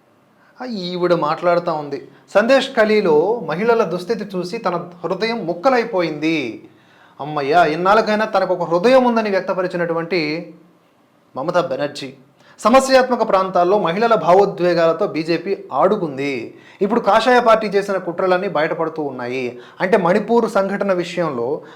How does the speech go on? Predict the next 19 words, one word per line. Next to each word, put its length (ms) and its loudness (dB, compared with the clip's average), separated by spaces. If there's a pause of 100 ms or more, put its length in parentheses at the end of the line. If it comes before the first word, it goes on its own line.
(120)
అది 140 -4
ఇప్పటిది 280 -2
కాదు, 260 2
బీజేపీ 420 -6 (100)
చేసింది 360 -10
కాదు, 260 -2
కాంగ్రెస్ 480 -6
చేసింది 300 -8
కాదు, 260 -4 (280)
అది 100 -8
దా-, 280 2 (240)
దాదాపుగా 480 4
ఒక 160 4
వంద 360 2
సంవత్సరాల 520 0
కాలం 380 -2
నాటి 340 -4 (300)
ఒక 120 -10
సంఘర్షణ. 520 2